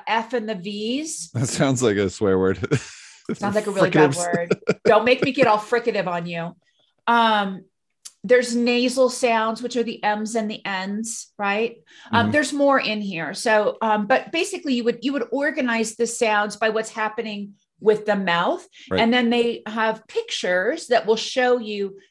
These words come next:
Speaker 1: the, um, the ah sound or the O sound. And then you start to arrange the sounds in that way. Um,
Speaker 2: Which I, I love your idea of starting right now, Dee Dee, too, because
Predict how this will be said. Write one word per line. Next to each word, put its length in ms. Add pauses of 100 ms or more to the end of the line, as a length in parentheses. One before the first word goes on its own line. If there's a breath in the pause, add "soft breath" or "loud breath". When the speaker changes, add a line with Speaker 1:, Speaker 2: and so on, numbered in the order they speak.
(100)
Speaker 1:
the, 340
um, 520
the 300
ah 360
sound 720
or 120
the 260 (100)
O 420
sound. 760 (300 loud breath)
And 140
then 100
you 120
start 280
to 120
arrange 500
the 100
sounds 480
in 160
that 240
way. 440 (340 loud breath)
Um, 640 (460 loud breath)
Speaker 2:
Which 340
I, 160
I 100
love 220
your 160
idea 320
of 100
starting 320
right 160
now, 220
Dee 160
Dee, 140
too, 300
because 560